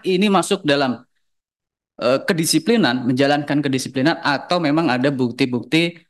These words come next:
tindakan kekerasan. Seperti misalnya di, eh,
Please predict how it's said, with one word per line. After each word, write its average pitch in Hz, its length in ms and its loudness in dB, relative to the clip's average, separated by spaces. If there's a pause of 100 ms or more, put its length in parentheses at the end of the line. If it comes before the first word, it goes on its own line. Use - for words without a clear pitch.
(200)
tindakan 123 480 0
kekerasan. 110 640 -6 (640)
Seperti 123 360 -4
misalnya 127 600 2
di, 123 560 2 (1120)
eh, 117 640 -4